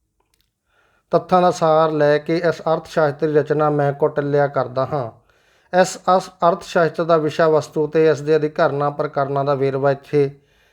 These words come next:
ਦਿੱਤਾ ਜਾ ਰਿਹਾ ਹੈ। ਵਿਨੈ ਦੇ ਸੰਕਲਪ ਅਤੇ ਉਸ ਦੀ ਮਹੱਤਤਾ ਬਾਰੇ ਅਰਥ ਸ਼ਾਸਤਰ ਦੇ ਪਹਿਲੇ ਅਧਿਕਰਨ ਦੇ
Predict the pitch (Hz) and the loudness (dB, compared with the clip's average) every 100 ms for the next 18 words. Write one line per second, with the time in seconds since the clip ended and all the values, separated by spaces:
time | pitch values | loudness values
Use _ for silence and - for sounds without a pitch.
0 | _ 147 156 - 175 151 135 131 127 123 | _ -6 -2 4 4 4 0 0 -4 -4
1 | 131 156 170 175 - 156 151 156 156 156 | -2 0 2 0 -2 -4 0 0 0 -2
2 | 156 160 147 160 151 139 143 - 151 147 | -2 -2 0 -2 -2 -2 -4 -2 0 2
3 | 143 143 147 151 - 151 123 143 143 143 | 2 4 2 0 -2 -4 -4 -4 -4 -2
4 | 156 160 170 156 156 165 139 131 143 143 | -2 0 0 -2 0 0 0 2 0 0